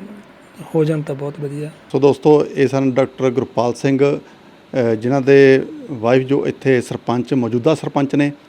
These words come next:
Speaker 2: ਤੇ ਇਹਨਾਂ ਨਾਲ ਗੱਲਬਾਤ ਹੋਈ ਆ ਤੇ ਇਹਨਾਂ ਨੇ ਪਿੰਡ ਵਾਸਤੇ ਇੱਕ ਟੈਂਕੀ ਦੀ ਮੰਗ ਰੱਖੀ ਆ ਜਿਸ ਨਾਲ ਪਿੰਡ ਨੂੰ ਪਾਣੀ ਦੀ ਸਹੂਲਤ ਮਿਲ ਸਕੇ। ਅਤੇ ਉਹਨਾਂ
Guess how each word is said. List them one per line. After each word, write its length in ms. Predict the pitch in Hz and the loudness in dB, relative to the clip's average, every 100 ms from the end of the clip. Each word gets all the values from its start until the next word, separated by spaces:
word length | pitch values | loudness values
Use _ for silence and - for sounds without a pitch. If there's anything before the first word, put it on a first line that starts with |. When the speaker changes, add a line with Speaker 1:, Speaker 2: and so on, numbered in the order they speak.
| _ | _
Speaker 2:
ਤੇ 100 | - - | -12 -6
ਇਹਨਾਂ 200 | 165 156 | 0 2
ਨਾਲ 180 | 160 160 | 4 4
ਗੱਲਬਾਤ 380 | 127 120 131 139 | 2 2 2 2
ਹੋਈ 240 | 135 143 | 2 4
ਆ 80 | 147 | 4
ਤੇ 100 | 165 - | 2 -2
ਇਹਨਾਂ 220 | 139 143 | -2 0
ਨੇ 260 | 139 139 139 - - _ | 0 0 -4 -12 -20 _
ਪਿੰਡ 160 | 151 151 | 2 4
ਵਾਸਤੇ 360 | 151 143 151 | 4 4 2
ਇੱਕ 200 | 156 147 | -2 0
ਟੈਂਕੀ 520 | 156 - 147 147 180 180 | -4 0 2 2 2 4
ਦੀ 180 | 180 | 4
ਮੰਗ 320 | 170 127 127 139 | 4 2 2 2
ਰੱਖੀ 380 | 143 - 156 | 2 4 6
ਆ 280 | 156 156 160 - | 8 8 4 0
ਜਿਸ 220 | 131 139 151 | -4 -2 2
ਨਾਲ 160 | 143 | 2
ਪਿੰਡ 340 | 147 143 131 139 | 2 0 2 4
ਨੂੰ 220 | 143 143 | 2 0
ਪਾਣੀ 260 | - 123 | 0 -2
ਦੀ 100 | 123 | 0
ਸਹੂਲਤ 680 | 135 - 117 123 143 135 147 - - - | -2 -4 -4 -2 0 0 0 -8 -14 -2
ਮਿਲ 220 | 131 135 | 2 2
ਸਕੇ। 400 | 139 147 160 156 156 - _ - | 2 2 2 2 -2 -20 _ -2
ਅਤੇ 320 | 143 156 156 - | 4 6 4 2
ਉਹਨਾਂ 320 | 147 156 170 | 0 2 2